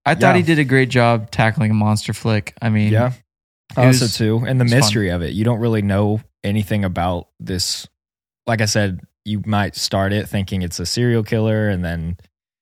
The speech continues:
Speaker 2: you're like, "Oh, this is, like, some freaking demon thing."
Speaker 1: Yeah.
Speaker 2: And he's, like, a monster. So I thought the mystery of it was kinda cool, setting that up. Cool atmosphere.
Speaker 1: Mm-hmm.
Speaker 2: Yeah, there's some,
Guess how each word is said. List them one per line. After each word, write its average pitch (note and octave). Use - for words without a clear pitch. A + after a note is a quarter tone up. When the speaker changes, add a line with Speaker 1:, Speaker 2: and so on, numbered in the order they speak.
Speaker 2:
you're F2
like, E2+
"Oh, E2
this F2
is, F2
like, E2
some F2
freaking E2
demon G#2+
thing." A2
Speaker 1:
Yeah. C3
Speaker 2:
And F2+
he's, D#2+
like, C#2+
a D2
monster. A2+
So F2
I A#2+
thought B2
the G#2+
mystery G#2
of G2+
it G2+
was F#2+
kinda G#2
cool, G2+
setting G2
that F2+
up. F2+
Cool A#2
atmosphere. G2
Speaker 1:
Mm-hmm. B2
Speaker 2:
Yeah, C3+
there's D#3+
some, G3+